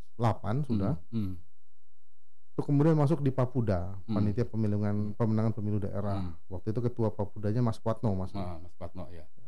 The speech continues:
Speaker 1: Jadi di situ dengan Mas Kuatno, kemudian wilayah garapannya kan memang dapil Muara Enim Prabu Mulih
Speaker 2: Hmm.
Speaker 1: Kali kalau
Speaker 2: Hmm,
Speaker 1: sekarang.
Speaker 2: hmm.
Speaker 1: Bukan Muara Enim doang,
Speaker 2: Iya.
Speaker 1: Muara Enim Prabu Mulih loh. Nah, di sana, nah,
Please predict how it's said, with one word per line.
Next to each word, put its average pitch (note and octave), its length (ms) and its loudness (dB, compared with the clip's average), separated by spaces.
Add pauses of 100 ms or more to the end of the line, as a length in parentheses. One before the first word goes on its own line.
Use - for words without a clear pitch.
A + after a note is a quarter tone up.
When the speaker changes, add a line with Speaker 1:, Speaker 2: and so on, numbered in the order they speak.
(760)
Speaker 1:
Jadi G2 320 2
di F#2+ 80 -2
situ C3+ 400 0
dengan G#2+ 240 2
Mas G2 160 -2
Kuatno, C3+ 720 0 (560)
kemudian G2+ 400 2
wilayah G#2+ 400 4 (160)
garapannya G2 480 0
kan B2 160 0
memang G2+ 320 0 (160)
dapil G2 400 -2 (640)
Muara G2+ 240 4
Enim G#2+ 160 6
Prabu G2 260 2
Mulih F#2+ 380 0
Speaker 2:
Hmm. F#2+ 160 0
Speaker 1:
Kali A2 320 6
kalau F#2+ 160 2
Speaker 2:
Hmm, G#2+ 80 0
Speaker 1:
sekarang. F#2+ 240 0
Speaker 2:
hmm. G2+ 80 0
Speaker 1:
Bukan C3+ 160 4
Muara A#2 240 6
Enim A2 160 4
doang, G#2 260 4 (140)
Speaker 2:
Iya. F#2+ 100 2
Speaker 1:
Muara A2+ 140 6
Enim B2+ 160 6
Prabu C3 240 6
Mulih C3 180 6
loh. F#2 180 0 (1160)
Nah, F2+ 80 -2
di F2 160 -4
sana, A#2+ 500 2 (380)
nah, F#2+ 160 -6